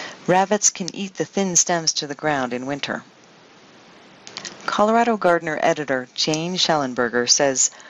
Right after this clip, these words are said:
mulching with sharp-edged pine cones, ponderosas, discourages rabbit munching because it hurts their feet. An outstanding selection,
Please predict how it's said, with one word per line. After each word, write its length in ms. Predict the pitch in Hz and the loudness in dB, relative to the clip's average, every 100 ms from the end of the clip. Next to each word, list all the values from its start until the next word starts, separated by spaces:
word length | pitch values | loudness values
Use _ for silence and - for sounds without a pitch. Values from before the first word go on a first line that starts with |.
| - 156 | -18 0
mulching 400 | 156 175 202 185 | 0 2 0 -2
with 140 | 160 | 0
sharp-edged 840 | - 175 175 - 160 151 - - | 2 2 0 2 2 4 0 -2
pine 300 | - 180 202 | -4 -4 -2
cones, 640 | - 127 110 - - - - _ _ _ _ _ _ _ | -4 -8 -8 -4 0 0 0 _ _ _ _ _ _ _
ponderosas, 880 | - 139 123 139 156 117 113 - - - - - - _ | -4 -2 0 2 2 0 -6 -6 -6 -8 -20 -20 -20 _
discourages 840 | - 156 - 180 214 175 143 127 135 | 2 2 4 2 2 2 0 0 2
rabbit 360 | 143 147 135 | 2 2 0
munching 460 | - 165 170 110 - - - | -2 -2 -2 -4 -8 -20 -12
because 260 | - 165 | -6 -2
it 80 | 143 | -2
hurts 260 | 151 147 - | 0 0 0
their 160 | - | -4
feet. 400 | - - 127 - - _ - - - - - - - - - - - - - - - - - - | -8 -10 -10 -12 -16 _ -20 -20 -20 -20 -20 -20 -20 -20 -20 -20 -20 -20 -18 -10 -6 -6 -4 0
An 180 | 190 - | 0 2
outstanding 600 | 208 - - 202 185 170 | 0 2 0 0 -2 0
selection, 640 | - 165 175 - 131 123 | 2 2 2 0 -2 -2